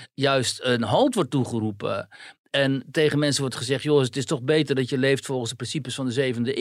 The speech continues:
eeuw" en zo. Ja, dan heb je als moderne, hoogmoderne beschaving natuurlijk gewoon een heel groot probleem. Eh, en, en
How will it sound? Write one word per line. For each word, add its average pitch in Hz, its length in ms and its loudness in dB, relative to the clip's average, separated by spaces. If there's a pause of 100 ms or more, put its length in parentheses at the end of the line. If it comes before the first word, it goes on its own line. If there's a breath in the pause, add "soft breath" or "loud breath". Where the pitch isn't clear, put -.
eeuw" 175 180 4
en 123 80 -2
zo. 113 380 -4 (420 loud breath)
Ja, 123 200 -2
dan 190 220 2
heb 160 140 0
je 156 100 -2
als 139 140 2
moderne, 143 640 2
hoogmoderne 120 1040 0
beschaving 113 560 -6
natuurlijk 120 340 -6
gewoon 135 180 -4
een 127 80 -2
heel 143 140 2
groot 135 240 -4
probleem. 131 520 -4 (360 loud breath)
Eh, 120 200 2 (120)
en, 135 280 -2
en 120 440 -4